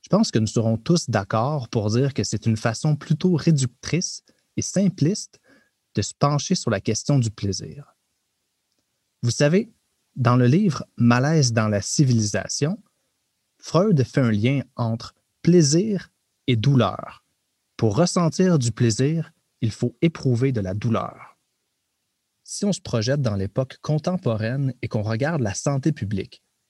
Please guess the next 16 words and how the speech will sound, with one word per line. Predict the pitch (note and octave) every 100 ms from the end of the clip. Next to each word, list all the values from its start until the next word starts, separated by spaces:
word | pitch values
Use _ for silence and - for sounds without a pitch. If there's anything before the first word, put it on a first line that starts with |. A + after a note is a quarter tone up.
| _
les | A2 A2+
risques | G#2+ E3 - -
pour | - A2
la | G2
santé | - B2 A#2+ B2
publique, | G2+ G2 G2+ -
par | G#2
exemple, | F#2 - - - _ _ _ _ _ _ _ _ -
peu | G3
de | F#3+
recherches | B2+ A2 - D#3 -
prennent | - A#2+
le | G#2
plaisir | - G#2+ G2+ C3 C#3
au | G#2
sérieux. | - G2+ F#2 -